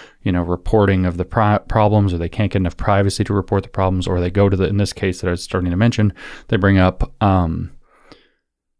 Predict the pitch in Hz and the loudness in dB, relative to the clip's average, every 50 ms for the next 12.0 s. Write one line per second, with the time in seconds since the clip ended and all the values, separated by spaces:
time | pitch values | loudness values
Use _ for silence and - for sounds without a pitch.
0 | _ _ _ _ _ _ _ _ _ _ _ - - 117 - - 120 110 98 - | _ _ _ _ _ _ _ _ _ _ _ -4 -4 -4 0 2 2 2 2 2
1 | - 110 98 98 95 92 92 95 - - - - 131 113 101 95 95 95 92 90 | 2 4 4 6 6 4 4 2 -2 -6 -12 -6 -2 0 2 2 2 2 0 -2
2 | 98 98 98 92 90 90 92 - - - - _ _ _ - - - - 127 120 | -2 -2 0 0 0 0 -2 -4 -6 -10 -16 _ _ _ -12 -8 0 2 2 2
3 | - - 101 92 87 92 87 82 - 160 160 143 107 87 90 90 110 104 98 104 | 2 0 -4 -4 -2 -4 -6 -2 0 2 2 4 2 0 0 0 0 2 2 2
4 | 95 98 87 85 92 107 117 127 131 - 104 90 87 80 - - - - - - | 0 0 -2 -2 2 2 2 2 2 0 0 0 0 -2 -4 -8 -10 -12 -12 -10
5 | - - - 104 98 92 92 95 - - - 104 95 87 - 90 85 82 82 80 | -8 -2 0 2 2 2 0 -2 -4 -2 0 0 0 0 -2 -4 -4 -4 -4 -4
6 | 76 76 73 - 101 87 82 - - - - - - - - - - - - - | -6 -6 -2 0 2 2 2 0 -4 -4 -4 -2 -4 -4 -6 -6 -14 -12 -8 -8
7 | - - - - - - - 98 92 90 - 87 85 85 92 90 95 92 87 - | -8 -8 -8 -12 -6 -2 0 0 0 0 0 -2 -2 0 0 0 0 -2 -2 -2
8 | 92 87 85 - - - 117 110 104 101 95 92 85 85 82 98 104 107 98 87 | -4 -4 -4 -4 -2 0 2 2 2 2 2 0 -2 -2 0 2 2 2 2 0
9 | 82 78 82 85 - - 87 82 85 - - - - 104 92 87 87 - 98 85 | -2 -4 -6 -8 -6 -6 -6 -4 -4 -6 -6 -2 0 0 0 0 0 -2 -4 -4
10 | - - - 92 - - - 95 98 95 95 90 90 90 90 85 90 - - 117 | -4 -6 -6 -6 -6 -4 -2 0 2 2 2 2 2 0 -2 -2 -4 -6 -8 -8
11 | - - - - - 90 - - - 90 - - 101 92 92 98 92 - - | -6 -4 -6 -4 -4 -6 -6 -6 -10 -10 -2 0 2 2 4 2 0 -2 -6